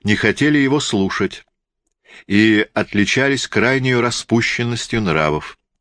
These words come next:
Филарет послал в Сибирь обличительную грамоту с приказанием читать ее всенародно в церквах. Он укорял русских поселенцев в Сибири, особенно служилых людей,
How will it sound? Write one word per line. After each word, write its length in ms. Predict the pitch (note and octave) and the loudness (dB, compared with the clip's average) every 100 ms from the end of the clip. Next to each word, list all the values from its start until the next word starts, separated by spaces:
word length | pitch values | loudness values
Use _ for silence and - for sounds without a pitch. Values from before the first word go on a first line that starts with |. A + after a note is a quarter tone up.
| _ _ _ _ _ | _ _ _ _ _
Филарет 500 | G2 E2 E2 F#2+ A#2+ | 0 2 2 0 0
послал 460 | - B2+ G#2+ A2 | -4 -2 0 -2
в 80 | A#2 | -2
Сибирь 420 | - A#2 G#2+ B2 - - - - | -4 -2 0 -2 -6 -18 -20 -6
обличительную 880 | F#2 F2 G2 - G#2+ A#2+ A#2 B2 | -2 0 0 0 -2 0 0 0
грамоту 640 | A#2+ G#2 G2+ G#2 G#2 A#2+ A2+ _ _ _ | 2 0 0 -2 -2 -4 -4 _ _ _
с 140 | - - | -16 -4
приказанием 760 | F#2+ G2+ F#2+ G2 F#2+ F#2+ G2 | -2 0 0 0 2 0 0
читать 480 | - G#2 - G2 - | -2 -2 0 -2 0
ее 240 | F#2 F#2 | 0 0
всенародно 760 | F2 - F#2 F2+ F2 F2 E2 F2+ | -2 -2 0 2 0 0 -2 -6
в 60 | |
церквах. 580 | - F#2 F2 E2 D#2+ D#2+ _ _ _ - _ _ - - - | -4 -6 -4 -2 -2 -4 _ _ _ -20 _ _ -20 -10 -2
Он 140 | A#2 | 0
укорял 460 | C3 C#3+ C3+ C#3+ C#3 | 2 2 2 2 0
русских 400 | C#3+ - C#3 - | -2 -2 -4 -2
поселенцев 800 | B2 - A#2 C#3 C3 C3+ B2 - - - | -2 0 0 0 -2 -2 -2 -10 -20 -14
в 100 | - | -10
Сибири, 460 | - A#2 G#2+ A#2 G#2 | -2 0 2 2 0
особенно 540 | F2+ G#2+ F#2 F2+ F2 | 0 0 2 0 0
служилых 580 | - F#2+ F2 G#2+ F#2 - | 0 0 2 0 0 0
людей, 420 | E2 C#2+ G#2+ A2 | -2 0 0 -2